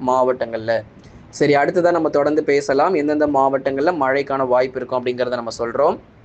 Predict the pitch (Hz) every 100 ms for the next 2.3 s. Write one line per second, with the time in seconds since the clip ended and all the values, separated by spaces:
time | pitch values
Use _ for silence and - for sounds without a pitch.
0 | - - - _ - - - - - -
1 | - 131 131 156 190 190 190 170 165 190
2 | 208 160